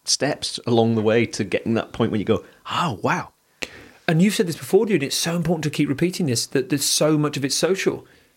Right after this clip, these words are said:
Speaker 1: Yeah.
Speaker 2: You know, when you think of how ego is, and we got, we got this paradigm of peers, and, you know, they expect this from you, and they've always known you like that, and you then don't go to the pub, and it's like, "What?
Speaker 1: Yeah.
Speaker 2: You're not,
Speaker 1: And,
Speaker 2: what?"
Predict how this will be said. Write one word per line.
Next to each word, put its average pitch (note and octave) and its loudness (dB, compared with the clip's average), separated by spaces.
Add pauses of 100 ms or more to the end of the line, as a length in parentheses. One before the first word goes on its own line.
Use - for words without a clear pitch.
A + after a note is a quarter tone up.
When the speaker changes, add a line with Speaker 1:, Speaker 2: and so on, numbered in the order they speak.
(120)
Speaker 1:
Yeah. G2 -6
Speaker 2:
You D#3 4
know, D3+ 8
when D3+ 2
you D#3+ 0
think F#3+ 0
of D#3 2
how D3 0
ego D3+ 2
is, F#2+ -4
and A#2+ 0
we B2+ 2
got, B2 -2
we C3 0
got C#3 -2
this A#2+ -6
paradigm C#3+ 4
of A2+ -2
peers, D3 4
and, A2+ -4
you B2+ 0
know, A#2 2
they A#2 2
expect A#2+ -2
this F#3+ 6
from E3 0
you, D3 4
and B2 0
they've A2 0
always A2+ 0
known A2 0
you G#2 0
like G#2 -2
that, D3+ 2
and G2+ -6 (420)
you A#2 -2
then C3+ 4
don't C#3+ 4
go D3 6
to C#3+ -6
the C#3 2
pub, B2+ 2
and G#2 -6
it's - -12
like, F#2+ -4
"What? C#4+ 0 (240)
Speaker 1:
Yeah. F#2 -8 (600)
Speaker 2:
You're D3 0
not, D3+ 0 (100)
Speaker 1:
And, B2+ 4
Speaker 2:
what?" F4+ -4